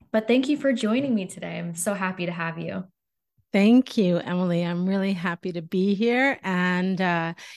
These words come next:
Speaker 2: yeah, I've been doing this work for almost three decades, just over twenty-seven years now, probably about twenty-seven and a half years, actually. So heading towards twenty-eight. So it's been a while.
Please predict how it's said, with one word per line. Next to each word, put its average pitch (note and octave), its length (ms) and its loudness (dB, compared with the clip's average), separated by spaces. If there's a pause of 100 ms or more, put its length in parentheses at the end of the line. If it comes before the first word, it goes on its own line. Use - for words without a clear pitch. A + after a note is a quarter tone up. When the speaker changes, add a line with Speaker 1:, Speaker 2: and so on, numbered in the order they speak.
(100)
Speaker 2:
yeah, B3+ 220 4
I've G3+ 100 0
been G3+ 160 2
doing A3 300 2
this G3+ 200 0
work G3 520 -2
for F3 600 -2
almost F4 460 -4
three G3+ 180 -2
decades, D#3 680 -6
just A#3 260 -2
over G#3 200 2
twenty-seven F3+ 760 0
years E3 360 -2
now, D#3 580 -6 (800)
probably A3+ 300 -6
about D#3+ 240 -8
twenty-seven G3 560 2
and E3+ 160 2
a D#3 60 0
half G3+ 360 0
years, D3+ 380 -4
actually. C#3+ 560 -6
So E3+ 180 -4
heading G3+ 360 4
towards F#3+ 500 0
twenty-eight. G3 760 2
So F#3+ 220 -2
it's E3+ 160 -4
been G#3 200 0
a B3 120 4
while. F3 880 -2